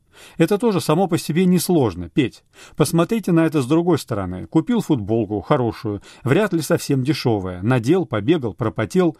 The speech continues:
Кстати, проиграл, между прочим. Но ведь герой. Дисквалификацию получит, но гарантированные выходные в середине недели по средам. Клуб в такой ситуации штраф наложить, думаю, не осмелится. Впереди десятки интервью. Патриотизм в понимании Дмитрия Тарасова —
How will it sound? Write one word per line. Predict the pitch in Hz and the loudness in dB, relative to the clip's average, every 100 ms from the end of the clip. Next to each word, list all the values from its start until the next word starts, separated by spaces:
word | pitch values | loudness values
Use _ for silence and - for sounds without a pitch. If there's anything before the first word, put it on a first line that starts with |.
| - - | -10 -16
Кстати, | - 180 160 | -2 0 0
проиграл, | 147 170 190 160 127 92 78 | 2 2 4 4 2 0 -4
между | 120 107 98 | -4 -2 -2
прочим. | 139 131 - 120 - _ | 0 0 -2 -10 -14 _
Но | 113 | -2
ведь | 101 95 | -2 -2
герой. | 95 131 208 - _ _ _ | 2 4 2 0 _ _ _
Дисквалификацию | 156 185 - 202 208 220 247 240 - 107 | 0 0 2 2 2 0 0 0 -2 0
получит, | 120 107 101 - 90 | 0 0 -2 -6 -2
но | 156 240 | 0 2
гарантированные | 190 196 185 233 214 185 165 | 2 2 2 0 2 4 4
выходные | 151 151 147 127 170 180 | 2 2 0 0 0 2
в | - | 2
середине | 151 139 143 139 120 | 0 2 2 2 2
недели | 120 123 170 131 | 2 2 2 0
по | 113 | -2
средам. | - 139 110 87 82 - - - | -2 -2 -2 -4 -8 -18 -20 -10
Клуб | - 165 190 | 0 2 2
в | - | 0
такой | 135 135 127 | -2 0 -2
ситуации | 131 117 139 170 - 107 | -2 0 0 0 -2 -8
штраф | - 143 131 - | -2 0 0 0
наложить, | 127 123 117 160 117 | 0 0 2 0 2
думаю, | 135 135 135 | 2 4 4
не | 143 | 2
осмелится. | 143 - 165 135 98 - 92 | 0 2 2 2 -2 -8 -10
Впереди | - 110 110 123 104 | -2 0 2 0 0
десятки | 135 - 120 - 123 | -2 0 -2 0 -2
интервью. | 110 147 170 175 98 - - - - - | 0 0 0 0 -2 -6 -20 -20 -18 -2
Патриотизм | 139 143 143 139 - 196 123 | 0 4 2 2 0 0 0
в | 92 | -2
понимании | - 117 120 135 135 120 | -2 0 2 2 2 2
Дмитрия | 135 147 127 123 | 2 0 0 -2
Тарасова — | 147 180 190 147 139 | 0 2 2 0 0